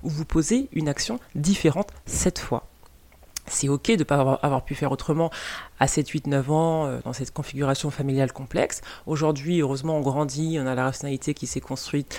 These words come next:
le cortex préfrontal médian, et cetera. Et ce qui est intéressant, c'est les actions que l'on peut poser.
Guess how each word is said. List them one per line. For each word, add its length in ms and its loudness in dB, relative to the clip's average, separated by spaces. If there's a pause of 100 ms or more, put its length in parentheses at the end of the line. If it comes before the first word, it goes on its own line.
(120)
le 80 4
cortex 340 0
préfrontal 460 0
médian, 240 -2
et 60 -4
cetera. 320 2 (440)
Et 320 12
ce 140 2
qui 120 2
est 120 4
intéressant, 440 2
c'est 140 -2
les 140 -2
actions 320 -2
que 100 -8
l'on 140 -6
peut 120 -6
poser. 360 -8